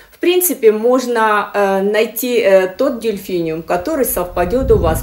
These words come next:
по тонам с вашим розарием. Дельфиниумов существует, э, миллион цветов. Э, мо-, если поискать, можно найти любой цвет.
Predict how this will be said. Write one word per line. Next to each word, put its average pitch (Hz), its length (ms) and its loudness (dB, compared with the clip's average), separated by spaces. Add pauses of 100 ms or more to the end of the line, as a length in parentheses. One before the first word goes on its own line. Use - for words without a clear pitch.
по 165 120 -2
тонам 240 500 2
с - 180 -14
вашим 175 460 -4
розарием. 156 560 -2
Дельфиниумов 180 720 -6 (160)
существует, 226 760 -6
э, 170 300 -4
миллион 185 520 -4
цветов. 165 540 -6 (480)
Э, 165 240 -2
мо-, 208 280 -2
если 233 320 2
поискать, 196 640 -2
можно 202 520 -2
найти 156 500 -4 (100)
любой 175 600 -2 (120)
цвет. 143 420 -6